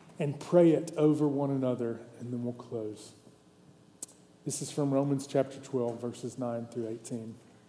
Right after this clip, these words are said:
Let love be genuine. Abhor what is evil.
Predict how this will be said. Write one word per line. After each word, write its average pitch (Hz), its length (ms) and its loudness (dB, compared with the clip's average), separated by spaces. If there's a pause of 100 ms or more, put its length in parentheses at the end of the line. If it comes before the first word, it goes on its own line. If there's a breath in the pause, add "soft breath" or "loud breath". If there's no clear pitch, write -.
(840 soft breath)
Let 156 280 6
love 139 480 2 (220)
be 143 140 0
genuine. 135 680 0 (680 soft breath)
Abhor 180 560 12
what 190 200 12
is - 260 8
evil. 131 580 -2